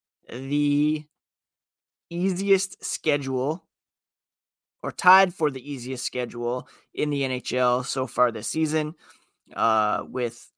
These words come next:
teams having projected eighty-seven points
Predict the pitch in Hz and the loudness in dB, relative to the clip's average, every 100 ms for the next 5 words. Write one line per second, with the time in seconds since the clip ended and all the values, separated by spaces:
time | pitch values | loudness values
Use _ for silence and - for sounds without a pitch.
0 | _ - 151 143 139 135 135 - - - | _ -10 -6 -4 -4 -4 -6 -8 -8 -12
1 | _ _ _ _ _ _ _ - 139 139 | _ _ _ _ _ _ _ 2 2 2
2 | 139 135 - _ _ _ _ _ _ _ | -2 -6 -12 _ _ _ _ _ _ _
3 | - 151 135 151 - 131 120 - 175 165 | -10 -2 2 2 0 -6 -4 0 2 2
4 | 147 147 135 127 - 135 175 - - | 2 0 0 -4 -4 -2 -2 -6 -14